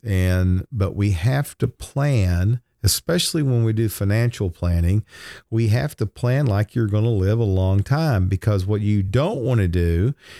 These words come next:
is to end up with more years and no money, you know? So, um, I, it's a cool thing though, if you end up not needing the money and you've got it really growing in something that's getting decent returns,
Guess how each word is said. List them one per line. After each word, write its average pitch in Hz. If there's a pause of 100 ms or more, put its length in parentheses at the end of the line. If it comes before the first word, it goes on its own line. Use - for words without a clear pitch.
(120)
is 101
to -
end 117
up 110
with 95
more 107
years 113
and 95
no 95
money, 98 (360)
you 95
know? 95
So, 92 (320)
um, 92 (180)
I, - (100)
it's 107
a 104 (180)
cool 143
thing 135
though, 92
if 87
you 123
end 120
up 117 (380)
not 101
needing 123
the 107
money 104 (160)
and 95
you've 95
got 113
it -
really 113
growing 104
in 92
something 98
that's 90
getting 87
decent 101
returns, 87